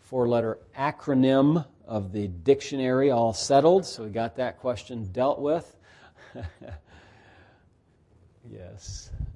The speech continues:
okay. Matthew eighteen, then. Matthew, uh, chapter eighteen. Uh, we began the chapter analyzing the disciples asking what I called a bad question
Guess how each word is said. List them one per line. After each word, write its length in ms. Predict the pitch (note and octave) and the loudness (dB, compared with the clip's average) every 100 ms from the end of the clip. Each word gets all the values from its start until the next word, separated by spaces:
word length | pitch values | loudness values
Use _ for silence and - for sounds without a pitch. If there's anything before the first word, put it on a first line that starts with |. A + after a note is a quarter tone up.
| G#2 G2 | -14 -16
okay. 400 | - F#2+ G2 - _ _ _ _ - | -16 -20 -20 -20 _ _ _ _ -6
Matthew 380 | C3 C3+ C3 A2+ | -4 -2 0 2
eighteen, 520 | G#2+ - A#2+ A2 F#2+ | 0 0 -4 -2 -2
then. 400 | G2+ G2+ C3+ C#3+ _ _ _ _ _ _ _ _ _ - _ _ _ _ _ _ | 0 0 -2 -4 _ _ _ _ _ _ _ _ _ -20 _ _ _ _ _ _
Matthew, 720 | A#2+ B2 - B2 A#2+ A#2 A2 - _ A2 | -6 -4 -4 0 2 2 -2 -8 _ -16
uh, 40 | |
chapter 760 | - B2+ B2+ B2+ B2+ A#2+ A#2+ - | -10 -4 -4 -6 -4 -2 -2 -4
eighteen. 720 | A#2+ G#2 - A#2+ G#2+ F2+ D#2+ _ _ _ _ _ _ _ _ _ _ _ _ _ - | -4 -4 -2 -2 -2 -4 -10 _ _ _ _ _ _ _ _ _ _ _ _ _ -18
Uh, 400 | A2 G#2+ G#2 G2+ G#2 | -8 -4 -2 -2 -2
we 140 | A2+ | -2
began 540 | G2+ G#2 C3 C#3+ C#3+ | 0 2 4 4 4
the 80 | A2+ | 2
chapter 680 | - C#3+ C3+ C3+ C#3 C3+ C3 | 2 4 4 4 6 8 8
analyzing 800 | B2+ C3 B2+ B2 B2 A2+ B2+ A#2+ | 6 6 6 6 4 2 0 2
the 100 | A2+ | 0
disciples 640 | G#2 - C3 C3 B2 G2+ | 0 4 4 6 2 2
asking 520 | - B2+ A#2+ - A#2+ | -2 -2 -2 -2 -2
what 120 | A#2 A#2 | 4 4
I 80 | |
called 400 | A2 - B2+ B2+ | 2 2 4 6
a 120 | A#2 G#2+ | 4 4
bad 460 | C3 D3 D#3+ B2+ | 6 8 8 4
question 600 | - D3+ A#2 - E3 F3+ | 2 2 2 0 2 2